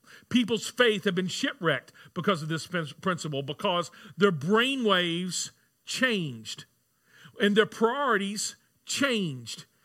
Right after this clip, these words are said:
Their values changed because they hung out with people who were not going the direction that they wanted to go,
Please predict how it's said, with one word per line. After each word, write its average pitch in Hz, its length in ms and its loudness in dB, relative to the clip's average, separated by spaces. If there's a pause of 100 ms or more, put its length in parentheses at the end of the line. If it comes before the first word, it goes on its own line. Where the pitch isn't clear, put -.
(200)
Their 220 180 6
values 208 800 2
changed 240 500 -2
because 190 260 -2
they 202 120 2
hung 233 240 0
out 226 160 0
with 202 140 -4
people 202 400 -4 (220)
who 220 80 2
were 220 260 4
not 226 200 2
going 214 300 2
the 180 80 0
direction 180 440 0
that 175 120 -2
they 202 100 2
wanted 196 360 0
to 165 80 -2
go, 151 380 0